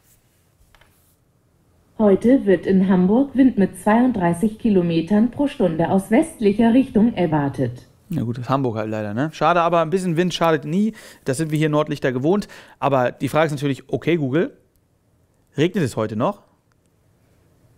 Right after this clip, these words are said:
Speaker 1: Das Wetter heute in Hamburg. Es wird nicht regnen. Es wird bewölkt bei einundzwanzig Grad.
Speaker 2: Sehr gut. Das passt perfekt. Äh,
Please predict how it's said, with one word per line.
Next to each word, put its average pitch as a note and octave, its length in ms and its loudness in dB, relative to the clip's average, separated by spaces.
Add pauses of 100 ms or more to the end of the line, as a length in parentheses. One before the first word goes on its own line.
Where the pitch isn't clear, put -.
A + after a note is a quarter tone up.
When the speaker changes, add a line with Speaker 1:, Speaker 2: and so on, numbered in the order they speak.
(280)
Speaker 1:
Das G3+ 240 2
Wetter D4 420 0
heute F#3+ 300 0
in A#3+ 200 2
Hamburg. F3 640 2 (320)
Es A3 220 0
wird C#4 200 0
nicht G3 220 -2
regnen. D#3+ 680 2 (160)
Es G#3+ 200 0
wird F#3 160 0
bewölkt D#3 480 -4
bei E3+ 220 -2
einundzwanzig B3 720 -4
Grad. D3+ 260 -10 (380)
Speaker 2:
Sehr B2+ 200 -2
gut. A2+ 180 -6 (220)
Das E3+ 140 0
passt F#3 180 -2
perfekt. F#3 400 -4 (100)
Äh, C#3 240 2